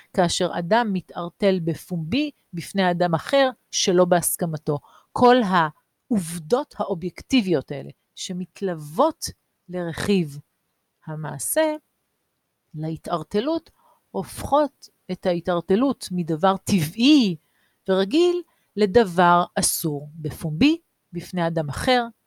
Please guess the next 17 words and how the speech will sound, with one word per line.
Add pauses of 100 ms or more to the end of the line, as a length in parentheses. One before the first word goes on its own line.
(300)
שלא
בהסכמתו. (240)
שלוש
נסיבות
שונות, (420)
שלוש
עובדות
אובייקטיביות (300)
שהופכות (360)
את
רכ-,
את
רכיב
ההתנהגות
הזה (440)
למשהו
אסור.